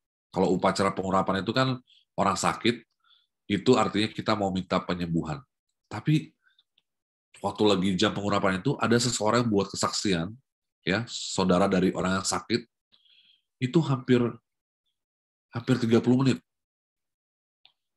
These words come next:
Jadi dia punya kesaksian itu lebih lama dari jam khotbah. Jadi semua orang tuh udah menggerutu, "Ini orang, ini orang belum, belum, masih sakit aja di-,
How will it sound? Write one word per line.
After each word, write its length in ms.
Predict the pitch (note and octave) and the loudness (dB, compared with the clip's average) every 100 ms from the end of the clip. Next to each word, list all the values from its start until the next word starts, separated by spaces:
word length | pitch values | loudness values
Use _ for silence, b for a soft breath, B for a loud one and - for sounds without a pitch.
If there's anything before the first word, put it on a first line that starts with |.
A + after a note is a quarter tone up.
| _ _ | _ _
Jadi 160 | G#2 B2+ | 2 4
dia 160 | D#3+ | 4
punya 160 | D3+ C3+ | 4 4
kesaksian 400 | C3+ C3 A#2 A#2+ | 2 0 2 2
itu 80 | F3 | 4
lebih 160 | D3+ | 6
lama 240 | A#2 A#2+ D3 | 4 4 4
dari 240 | C3 A#2+ | 6 6
jam 160 | G#2+ G#2+ | 6 2
khotbah. 400 | A#2+ C#3 G#2 E2 _ _ _ _ _ _ _ _ _ _ _ _ _ _ _ - | 0 0 -2 -4 _ _ _ _ _ _ _ _ _ _ _ _ _ _ _ 0
Jadi 140 | A#2+ | 4
semua 320 | E3 C#3 A#2+ B2+ | 4 2 2 2
orang 80 | |
tuh 100 | E3 | 4
udah 120 | E3 B2 | 2 2
menggerutu, 480 | G#2 A#2 D3+ A#2+ - | 2 4 4 2 -2
"Ini 160 | A#2+ | -8
orang, 240 | A#2+ C#3+ D#2 - _ _ _ _ _ _ _ _ _ _ _ | -8 -8 -10 -14 _ _ _ _ _ _ _ _ _ _ _
ini 100 | G2+ | -2
orang 220 | G#2+ A#2+ C3+ | 0 2 2
belum, 280 | G#2 G2+ G2+ - | 4 2 0 -12
belum, 480 | - E2+ G2 G#2 - | -8 0 2 2 -2
masih 320 | - G2 - | -4 -4 -2
sakit 320 | G#2+ G2 - F#2+ | -2 -2 -2 0
aja 240 | G#2 C3+ | 2 2
di-, 180 | C#3+ | 0